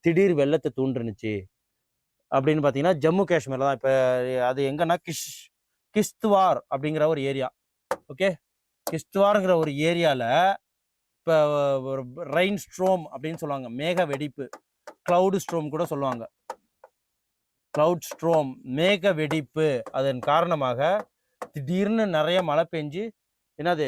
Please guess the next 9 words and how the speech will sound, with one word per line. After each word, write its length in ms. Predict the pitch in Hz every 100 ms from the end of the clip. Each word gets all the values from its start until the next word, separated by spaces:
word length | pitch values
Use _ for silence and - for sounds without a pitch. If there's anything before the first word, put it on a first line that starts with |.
| 120
அங்க 180 | 131 143
இருக்கிற 340 | 151 180 180 170
கிராமங்கள்லாம் 600 | 147 151 165 151 147 151
அழிச்சிட்டு, 360 | 139 - - 220 330
இதனால 380 | 156 160 160 190 -
கொஞ்சம் 260 | 160 156
பேர் 180 | 147 175
இறந்திருக்காங்க. 640 | 156 147 165 160 143 143 190 240 _ _ _ _ _ _ _ _ _ _ _ _ _ _ _ _ _ _ _ _ _ _ -
So, 120 | 151